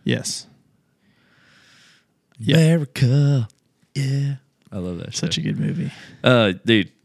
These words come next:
Speaker 2: they're all gonna be juiced up.
Speaker 1: Okay.
Speaker 2: Guys, girls.
Speaker 1: We can do that. We can do that.
Speaker 2: Like animals. But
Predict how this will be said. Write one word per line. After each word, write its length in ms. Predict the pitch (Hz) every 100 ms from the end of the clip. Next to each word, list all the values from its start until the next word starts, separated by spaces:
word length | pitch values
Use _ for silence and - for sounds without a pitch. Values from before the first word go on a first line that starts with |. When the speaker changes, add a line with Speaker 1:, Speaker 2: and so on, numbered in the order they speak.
| _ _ _ _ _ -
Speaker 2:
they're 140 | 120
all 80 | 113
gonna 100 | 104
be 60 | 95
juiced 340 | 101 92 -
up. 260 | 90 - _ _ -
Speaker 1:
Okay. 280 | 139 - -
Speaker 2:
Guys, 340 | 110 113 113
girls. 380 | 117 113 113 113
Speaker 1:
We 40 | -
can 100 | 165
do 60 | 180
that. 160 | 175 _ _ _ _ _ _ _ _ _ -
We 60 |
can 80 | 262
do 80 | 220
that. 240 | 175 214 269 _ _ _ _ _ _ _ _ _ _ _ _ _ _ _ _ _ _ _ 95
Speaker 2:
Like 180 | 85 -
animals. 540 | 98 95 73 76 - - _ _ _ _ - - - - - _ _ _ _ _ _ _ _ - - -
But 380 | 185 - -